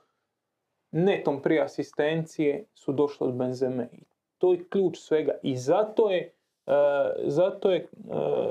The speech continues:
naš brat napaćeni Carlo Ancelotti odlučio napraviti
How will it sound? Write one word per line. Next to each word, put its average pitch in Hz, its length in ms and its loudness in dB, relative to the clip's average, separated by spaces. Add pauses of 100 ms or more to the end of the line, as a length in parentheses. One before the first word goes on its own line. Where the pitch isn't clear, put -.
(760)
naš 165 380 -2
brat 160 320 0
napaćeni 131 840 -4 (200)
Carlo 139 260 0
Ancelotti 139 720 -2 (260)
odlučio 139 520 0
napraviti 131 680 -2